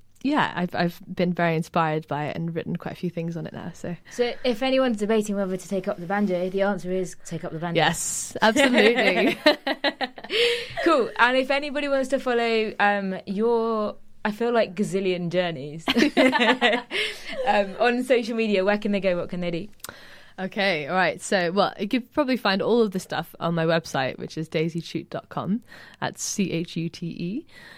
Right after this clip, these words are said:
Speaker 1: Um, so daisy chute dot com will have my Facebook and my Twitter and my Instagram and my YouTube and Spotify and Bandcamp <laughs> and all the stuff. But generally, um, Daisy Chute Official is where you'll find me on all those things. So if you look up on whichever your social media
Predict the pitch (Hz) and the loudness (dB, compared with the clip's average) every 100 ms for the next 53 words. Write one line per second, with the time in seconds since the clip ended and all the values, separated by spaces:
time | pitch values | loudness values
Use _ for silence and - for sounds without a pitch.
0 | - 165 160 156 160 - - - 156 202 | -8 -4 -2 -2 -2 -6 -8 -2 2 2
1 | 196 196 196 180 165 170 165 165 156 - | 2 0 0 0 2 2 4 2 0 -2
2 | 151 151 151 220 196 - 202 196 - 170 | -2 -2 0 2 2 0 2 2 0 -2
3 | 165 156 160 196 185 - 170 160 156 214 | 0 -2 0 0 0 2 0 0 -2 -2
4 | 202 190 196 180 156 156 185 - 185 170 | -2 -2 -2 -2 -4 -2 -2 -2 -2 0
5 | 170 170 - - - - 165 - 175 185 | 0 -4 -8 -20 -18 -10 -6 -2 0 0
6 | - 165 165 160 151 156 170 170 180 180 | -2 -2 0 -2 -2 2 2 2 0 0
7 | 165 180 226 311 269 240 - 196 190 196 | 2 2 4 4 2 0 2 0 2 -2
8 | - - - - 240 240 220 196 175 - | -2 -10 -10 0 2 4 4 2 0 0
9 | 175 170 175 175 202 202 190 - 196 170 | 0 2 -2 0 2 4 2 -2 -2 -4
10 | - - 175 - 147 127 151 151 151 156 | -4 -2 -2 0 -2 -2 -2 0 0 0
11 | 160 156 156 151 156 151 117 - 156 127 | -2 -2 -4 -4 -4 -4 -4 -4 -6 -4
12 | 147 - 143 151 160 147 151 151 160 156 | -6 -4 -4 -2 -4 -4 -4 -6 -6 -8
13 | - 180 170 180 160 160 160 170 170 180 | -6 -4 -2 0 0 2 2 2 0 0
14 | 175 175 170 170 180 | -2 0 0 0 -4